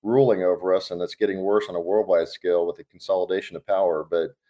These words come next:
E S G is just one more tool in the hands of those folks that would tell us exactly what we can do, financiers, bankers, government officials, and others, and say, "You can invest here, you can do this, you can't do that."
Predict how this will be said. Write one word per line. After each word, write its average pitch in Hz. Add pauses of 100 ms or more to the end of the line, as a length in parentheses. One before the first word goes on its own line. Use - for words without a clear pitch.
(720)
E 107
S 98
G 110
is 95
just -
one 98
more 101
tool 101
in 95
the 90
hands 101
of 90
those 92
folks 95
that 87
would 92
tell 98
us 92
exactly 87
what 98
we 95
can 92
do, 101
financiers, 98
bankers, 98 (120)
government 98
officials, 101
and 95
others, 98
and -
say, 95
"You 92
can 90
invest 101
here, 104
you 98
can 98
do 95
this, 101
you 87
can't 98
do 98
that." 95